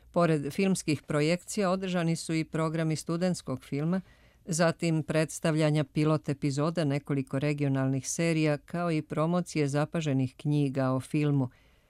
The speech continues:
Kontinuirani rast Leskovačkog internacionalnog festivala filmske režije u nekim planovima i razmišljanjima možda će već od sledeće godine dovesti do sedmodnevnog programa, što ljubiteljima filma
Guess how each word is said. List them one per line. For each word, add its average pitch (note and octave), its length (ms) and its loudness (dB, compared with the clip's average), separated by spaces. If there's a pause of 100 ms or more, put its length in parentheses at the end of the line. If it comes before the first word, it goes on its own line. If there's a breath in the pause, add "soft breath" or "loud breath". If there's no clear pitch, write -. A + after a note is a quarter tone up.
(320 soft breath)
Kontinuirani D3+ 800 2
rast D3+ 320 0
Leskovačkog C#3+ 720 -2
internacionalnog D#3+ 920 -2
festivala D#3+ 540 0
filmske E3 460 -2
režije D#3+ 420 2 (320 loud breath)
u F#3+ 100 4
nekim E3 340 4
planovima D#3 540 0
i B2+ 60 0
razmišljanjima E3 840 0 (300 soft breath)
možda G3 220 0
će E3+ 180 -2
već E3 240 0
od D3+ 100 -2
sledeće D#3+ 500 0
godine D3 540 2
dovesti C3+ 520 -2
do D3 260 -2
sedmodnevnog D3 880 0
programa, F3 540 0
što - 200 -4
ljubiteljima E3 640 0
filma D3 480 0